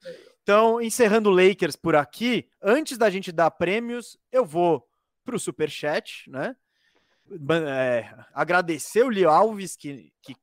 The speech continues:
Speaker 2: contribuiu aqui com, com a gente. E ele escreveu: "Mesa e Firu, apenas para deixar aquela força de sempre e um incentivo pra continuar fazendo esse bom conteúdo pra nós. Abraço." Pô, Lê, cara,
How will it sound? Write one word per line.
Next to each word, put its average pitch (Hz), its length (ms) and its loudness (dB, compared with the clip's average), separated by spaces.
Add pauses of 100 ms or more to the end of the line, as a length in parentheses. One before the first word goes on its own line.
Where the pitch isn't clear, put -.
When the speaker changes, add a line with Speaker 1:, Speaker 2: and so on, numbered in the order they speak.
(120)
Speaker 2:
contribuiu 165 680 -4
aqui - 280 -8
com, 123 240 -18 (680)
com 127 300 -6
a 135 100 0
gente. 202 540 -2 (480)
E 185 100 -2
ele 214 120 6
escreveu: 196 500 4
"Mesa 220 300 2
e - 20 -8
Firu, 190 300 6
apenas 202 360 0
para 208 200 2
deixar 190 320 -2
aquela 196 340 -2
força 196 340 -4
de 151 120 -12
sempre 214 480 -8 (280)
e 185 80 -6
um 196 60 -4
incentivo 202 460 -6
pra 214 120 -2
continuar 196 480 -6
fazendo 190 640 -6
esse 190 220 -6
bom 170 240 0
conteúdo 202 380 -2
pra 202 180 0
nós. 151 300 0
Abraço." 147 480 0 (680)
Pô, 269 140 4
Lê, 151 340 2 (380)
cara, 151 360 0